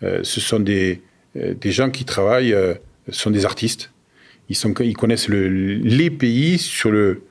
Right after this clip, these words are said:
euh, sur le, le bout des doigts, hein. Euh,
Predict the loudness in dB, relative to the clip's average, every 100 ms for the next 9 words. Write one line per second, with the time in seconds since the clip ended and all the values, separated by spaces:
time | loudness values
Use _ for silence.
0 | _ -8 -4 -4 -4 -4 -4 -4 -6 -2
1 | 0 2 2 2 2 4 4 4 4 0
2 | -2 -10 -20 -14 -4 -2 0 0 -2 -4
3 | -4 -6 -6